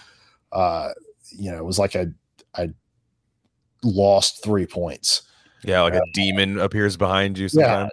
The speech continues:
Speaker 2: Like, "Oh
Speaker 1: it's
Speaker 2: my
Speaker 1: just
Speaker 2: God, what?"
Speaker 1: And, uh, I mean, it, I r-, <sighs> and why I really, really hate blue light is, uh, it, it got to a point where,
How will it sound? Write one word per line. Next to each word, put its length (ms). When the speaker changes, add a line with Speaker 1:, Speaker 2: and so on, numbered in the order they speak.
Speaker 2:
Like, 140
"Oh 120
Speaker 1:
it's 20
Speaker 2:
my 140
Speaker 1:
just 80
Speaker 2:
God, 360
what?" 120
Speaker 1:
And, 200
uh, 300
I 40
mean, 160
it, 100
I 80
r-, 180
<sighs> 300
and 200
why 220
I 40
really, 400
really 260
hate 200
blue 180
light 240
is, 220
uh, 360
it, 160
it 120
got 200
to 100
a 40
point 460
where, 480